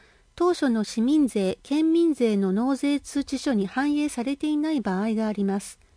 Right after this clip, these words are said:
その場合、後日変更通知書を送付いたしますので、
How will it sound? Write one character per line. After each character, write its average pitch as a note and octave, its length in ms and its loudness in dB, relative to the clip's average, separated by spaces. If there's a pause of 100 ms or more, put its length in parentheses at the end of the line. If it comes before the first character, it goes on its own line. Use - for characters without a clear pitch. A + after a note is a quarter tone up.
(540)
そ C4 160 -2
の D4+ 100 2
場 D4+ 160 2
合、 C#4+ 280 0 (440)
後 E4 140 4
日 C#4+ 400 -2 (100)
変 D#4 240 0
更 E4 220 0
通 D#4 200 -2
知 D4+ 140 -2
書 D#4 200 0
を B3+ 40 2
送 C4 240 2
付 C#4 160 -2
い C4 60 -4
た C#4 100 -2
し - 140 -6
ま C4+ 100 0
す - 140 -8
の G3+ 120 0
で、 F#3 200 -2